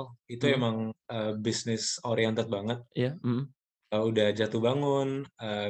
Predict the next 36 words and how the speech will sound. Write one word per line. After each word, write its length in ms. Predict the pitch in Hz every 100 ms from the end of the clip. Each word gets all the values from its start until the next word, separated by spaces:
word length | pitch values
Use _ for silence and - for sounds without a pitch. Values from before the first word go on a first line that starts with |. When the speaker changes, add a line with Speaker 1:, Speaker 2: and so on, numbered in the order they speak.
| 101
Speaker 2:
Mhm. 220 | 139 117
Speaker 1:
bikin 380 | 107 104 101 101
taksi 400 | 113 120 - 123
lah, 320 | 113 110 110 110
bikin, 560 | 104 - 107 104 101 104 - _ _ 127
eee, 160 | 110 110
bimbel, 500 | 117 117 113 113 113 -
apa, 160 | 135 131
Speaker 2:
Mhm. 200 | 117 135
Speaker 1:
kursus 320 | 113 117 117
bimbel, 560 | 131 135 123 120 123 120
Speaker 2:
Mhm. 300 | 123 127 131 _ _ _ -
Speaker 1:
bikin, 1040 | 120 113 110 107 107 107 104 107 107 110 120 -
waduh 220 | 120 117 107
macem-macem 580 | 104 127 123 117 131 120
sih, 160 | 139 131
eee, 200 | 131 123 120
kalau 120 | 127 139
lihat 80 |
Speaker 2:
Oh. 80 | 120
Speaker 1:
dari 120 | 117 120
pengalaman 340 | 117 113 113 113
bapak 240 | 110 117
saya 180 | 117 113 110
juga. 260 | 110 123 120
Speaker 2:
Mhm. 240 | 127 139 - _ _ _ _ _ 123
Speaker 1:
Eee, 300 | 120 117 117 117
jadi 120 | 131 175
ya 40 | 127
basically 340 | 120 127 143 165
kita 140 | 170
juga 260 | 143 117 110
udah 140 | 110 110
familiar 420 | 113 110 113 135 123
ya 40 |
dengan, 300 | 117 110 107